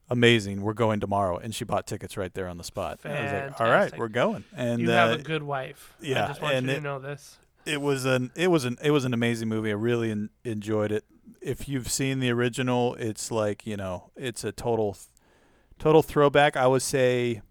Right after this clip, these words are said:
Speaker 1: you, you probably have an opinion on this, right? Like, many people, when, uh, when the latest or the first of the latest Star Wars Skywalker saga came out,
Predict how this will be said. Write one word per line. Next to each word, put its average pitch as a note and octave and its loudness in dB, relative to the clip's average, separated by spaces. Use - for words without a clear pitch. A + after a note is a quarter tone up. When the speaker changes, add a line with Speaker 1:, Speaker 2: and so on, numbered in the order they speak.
Speaker 1:
you, C#3+ -4
you C#3 0
probably B2 4
have A2+ 0
an G#2+ -2
opinion A2+ -2
on G#2 -4
this, G2+ -4
right? A2+ -2
Like, G#2+ -6
many A#2+ -2
people, G#2+ -2
when, G#2 -6
uh, F#2+ -8
when A2 -4
the G#2 -2
latest G#2+ -4
or C3+ -4
the A2+ -2
first - 0
of A#2+ -2
the A2+ 0
latest A2+ 0
Star A2 0
Wars G#2+ -4
Skywalker G#2+ -4
saga G2+ -6
came G2 -12
out, F#2+ -8